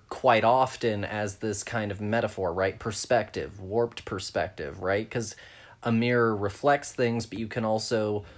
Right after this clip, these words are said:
warp a mirror to reflect something else. Or depending on how the mirror is angled, you might see other things. Um,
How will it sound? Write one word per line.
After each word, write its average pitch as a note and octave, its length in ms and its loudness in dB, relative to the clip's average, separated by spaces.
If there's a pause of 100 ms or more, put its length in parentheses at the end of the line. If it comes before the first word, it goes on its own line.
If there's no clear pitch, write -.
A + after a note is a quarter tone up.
(160)
warp A#2+ 340 4
a B2+ 60 4
mirror A2 360 2
to - 140 -6
reflect G#2 500 -2
something G#2 540 -6
else. - 600 -6 (520)
Or A#2 240 4
depending A#2 460 0
on A2+ 140 0
how A2+ 240 0
the A2 100 0
mirror G#2 360 0
is G#2 140 -2
angled, A2+ 420 0
you G#2 120 -4
might G2+ 240 -4
see A2 300 -2
other G2 220 0
things. F#2 720 -6 (680)
Um, B2 540 2